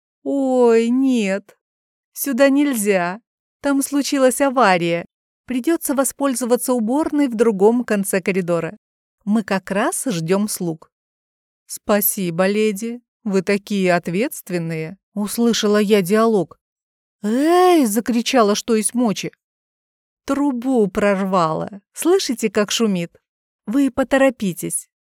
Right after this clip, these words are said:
а то может случиться потоп. И других предупредите, чтобы сюда не ногой». «Да-да, конечно». «Вот сучки!»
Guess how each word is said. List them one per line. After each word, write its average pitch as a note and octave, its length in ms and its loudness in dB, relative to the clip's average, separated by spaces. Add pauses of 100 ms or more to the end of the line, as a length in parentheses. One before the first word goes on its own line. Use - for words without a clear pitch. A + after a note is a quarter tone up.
(140)
а G3 100 -2
то A3 140 0
может G#3+ 380 0
случиться G#3 580 -4
потоп. A3 500 -4 (460)
И A#3 140 0
других F#3+ 520 -2
предупредите, A3+ 720 -2
чтобы F#3+ 260 -4
сюда F#3+ 280 0
не F#3 120 -2
ногой». F3 480 -2 (800)
«Да-да, G#3 460 2
конечно». A#3 720 -2 (560)
«Вот G#3 640 -8
сучки!» - 1000 -4